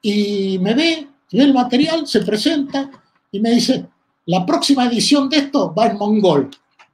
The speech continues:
Dice, "¿Cómo en mongol?". Dice, Sí, mira, nosotros tuvimos durante años entre la Unión Soviética y China, Mongolia encerrada ahí.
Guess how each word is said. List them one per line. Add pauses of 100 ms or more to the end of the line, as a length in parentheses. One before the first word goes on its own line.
(380)
Dice, (680)
"¿Cómo
en
mongol?". (360)
Dice,
Sí,
mira,
nosotros
tuvimos
durante
años (420)
entre
la
Unión
Soviética
y
China, (920)
Mongolia
encerrada
ahí.